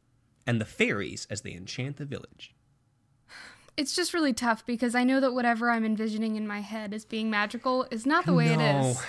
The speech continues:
Speaker 1: No, no, no. They, it's very different than what you, still good.
Speaker 2: Yeah.
Speaker 1: It's very different than what you think. Uh, because people just, whatever they decide to be, like, I'm t-shirt chainmail guy and I wanna
Speaker 2: Mm-hmm.
Speaker 1: dance,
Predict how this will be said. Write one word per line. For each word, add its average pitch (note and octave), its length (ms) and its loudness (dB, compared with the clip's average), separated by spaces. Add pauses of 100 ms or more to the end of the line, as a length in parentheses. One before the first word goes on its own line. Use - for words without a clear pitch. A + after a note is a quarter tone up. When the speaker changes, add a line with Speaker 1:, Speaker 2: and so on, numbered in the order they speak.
(160)
Speaker 1:
No, C#3 360 4
no, C3+ 100 4
no. B2+ 240 4
They, B2 160 2
it's B2+ 240 0
very B2+ 500 4
different A2+ 240 -2
than G#2+ 100 -2
what G2+ 140 -2
you, G2+ 80 -6
still F3 300 2
good. B2 520 2
Speaker 2:
Yeah. A3+ 360 -8
Speaker 1:
It's A2 80 -6
very B2+ 260 4
different A#2 200 -2
than A2 80 -2
what G#2+ 140 -4
you G2+ 120 -8
think. - 380 -14 (280)
Uh, A2+ 280 2 (180)
because C3 160 0
people E3 580 -4
just, B2+ 220 -4
whatever C#3+ 320 0
they D3+ 100 -2
decide A2+ 500 -2
to A2 80 -8
be, G#2 380 -8 (240)
like, G2+ 300 -10
I'm A#2+ 400 2
t-shirt A#2 440 -4
chainmail A2 460 -2
guy C3 340 -2
and - 140 -6
I - 80 2
wanna G#2+ 200 0
Speaker 2:
Mm-hmm. F#2 80 -4
Speaker 1:
dance, G#2+ 500 -4